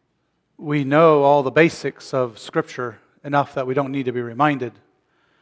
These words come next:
of the basics. A gospel-believing church rarely hears the gospel preached because we know the gospel and we, we believe the gospel. So we preach about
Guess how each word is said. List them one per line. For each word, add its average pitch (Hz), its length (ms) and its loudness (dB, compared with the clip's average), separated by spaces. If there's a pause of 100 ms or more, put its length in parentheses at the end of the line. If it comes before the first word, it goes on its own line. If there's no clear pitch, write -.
(220)
of 127 280 -6 (400)
the 127 80 -12
basics. - 760 -8 (840)
A 139 80 -12
gospel-believing 135 920 0
church 147 420 -10
rarely 143 280 0
hears 139 260 -6
the 135 40 -8
gospel 147 400 2
preached - 540 -8 (500)
because 160 560 0 (220)
we 156 400 -8
know 190 180 4
the 165 80 -2
gospel 135 460 -2
and 143 100 -6
we, 143 220 -6 (480)
we 139 100 -10
believe 139 360 -2
the 127 60 -6
gospel. 113 520 -10 (1000)
So 151 120 -10
we 147 140 -4
preach 156 280 -8
about 135 440 0